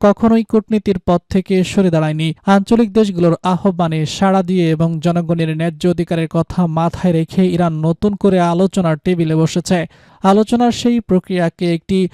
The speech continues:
গুরুত্বপূর্ণ সূচনা হিসেবে অভিহিত করে তিনি জানান, ইরান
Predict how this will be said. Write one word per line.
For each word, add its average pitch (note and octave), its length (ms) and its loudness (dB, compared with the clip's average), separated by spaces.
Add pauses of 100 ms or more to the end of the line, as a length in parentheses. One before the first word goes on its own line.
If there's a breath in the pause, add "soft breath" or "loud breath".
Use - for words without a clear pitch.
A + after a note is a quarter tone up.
(160)
গুরুত্বপূর্ণ G3 760 2
সূচনা G3 500 -2
হিসেবে D#3+ 540 0
অভিহিত F3 420 0
করে E3 240 -2
তিনি E3 220 -6
জানান, E3+ 440 0
ইরান G3+ 280 0